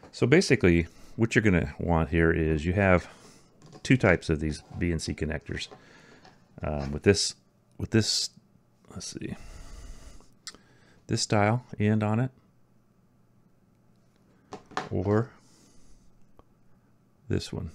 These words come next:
So you can use either one, whichever one ends up being better f-, for you. I just happened to grab one and make this. Um, so all you're really gonna do is you're gonna take a piece,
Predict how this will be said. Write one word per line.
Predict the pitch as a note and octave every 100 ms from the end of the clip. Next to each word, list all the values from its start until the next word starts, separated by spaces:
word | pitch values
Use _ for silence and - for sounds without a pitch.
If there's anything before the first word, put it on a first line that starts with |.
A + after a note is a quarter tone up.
| -
So | - G#2
you | G#2
can | A#2
use | C3+ A#2+
either | A2 F2
one, | D#2+ D#2
whichever | F2+ A2 G#2
one | F#2 F2+ F2+ -
ends | F#2+ F2+
up | F2 -
being | E2+ E2 D#2
better | C#2+ E2+ D#2+ D#2+ - - - - D3 - -
f-, | - - _
for | -
you. | F2+ F#2 E2 - - - - - - - - - -
I | G#2+
just | G#2 -
happened | F2+ - D2+
to |
grab | D2+ D2+ D#2 C#2+
one | D#2+
and | D#2
make | D2+ D#2+ -
this. | D#2+ - - - _ - -
Um, | F2+ E2+ D#2+ D2+ - _ - - -
so | - -
all | G3+
you're | D3
really | B2
gonna | A2 F#2
do | E2 G#2
is | F2+ F#2+
you're | A2
gonna | A2
take | A2+ F#2
a |
piece, | - G#2+ F#2 -